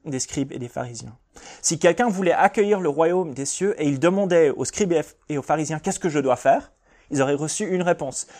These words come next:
Mais Jésus leur donne une autre réponse qui est supérieure. Et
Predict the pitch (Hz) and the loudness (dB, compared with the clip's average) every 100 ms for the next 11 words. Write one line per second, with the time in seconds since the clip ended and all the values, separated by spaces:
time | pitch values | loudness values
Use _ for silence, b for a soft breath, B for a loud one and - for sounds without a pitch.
0 | - 147 135 226 233 170 139 160 156 127 | -2 0 4 4 4 0 2 0 0 -2
1 | 226 - 143 143 - 135 165 - - 139 | -4 -4 -8 -8 -10 -10 -8 -8 -6 -6
2 | - - 185 151 131 110 - _ 143 135 | -4 -8 -6 -8 -6 -10 -12 _ -20 -20
3 | 170 - b b 160 165 - | -20 -20 b b 6 6 4